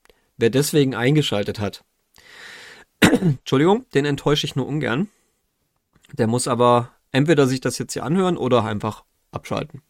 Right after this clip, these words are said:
Ich erwarte von keinem, dass er sich mein, mein Geseier antut. Worüber möchte ich reden? Ja, ähm, über Mannheim. Was sonst?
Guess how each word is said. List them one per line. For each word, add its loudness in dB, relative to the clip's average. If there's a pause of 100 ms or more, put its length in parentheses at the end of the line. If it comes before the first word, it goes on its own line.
(880)
Ich -6
erwarte 2
von -2
keinem, -2
dass -8
er -4
sich -10
mein, -2
mein -6
Geseier 0
antut. -8 (1800)
Worüber 2
möchte 4
ich -4
reden? 4 (1300)
Ja, 2 (540)
ähm, -4
über 2
Mannheim. -2
Was -6
sonst? -6